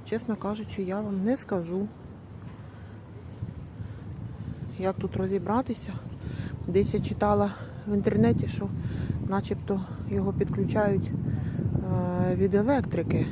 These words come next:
якщо немає сонця. І він там показує. Але щось я не бачу, щоб він десь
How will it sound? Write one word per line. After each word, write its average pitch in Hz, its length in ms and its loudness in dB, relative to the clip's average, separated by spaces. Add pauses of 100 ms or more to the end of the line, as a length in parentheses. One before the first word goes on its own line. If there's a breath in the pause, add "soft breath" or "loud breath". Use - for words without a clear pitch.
(120)
якщо - 380 6
немає 165 400 8
сонця. - 460 2 (1040 loud breath)
І 175 100 0
він 175 160 0
там 160 180 0
показує. 165 580 4 (640 loud breath)
Але 196 320 2 (580 loud breath)
щось - 160 2
я 208 80 2
не 202 140 4
бачу, 202 300 2
щоб 170 200 -4
він 190 180 2
десь 180 300 -2